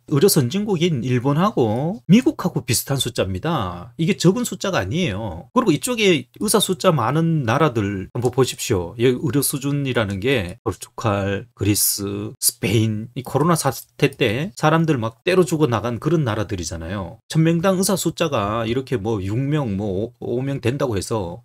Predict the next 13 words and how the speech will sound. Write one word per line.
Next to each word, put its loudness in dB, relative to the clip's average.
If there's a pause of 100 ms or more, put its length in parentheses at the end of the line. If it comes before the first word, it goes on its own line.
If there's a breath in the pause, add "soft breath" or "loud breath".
그게 4
무슨 2
큰 -2
의미가 0
있냐 -2
이거죠. -8
그리고 -4
자, 2
여기 -2
보시면 -6 (100)
진짜 2
의사가 0
부족하다면은 0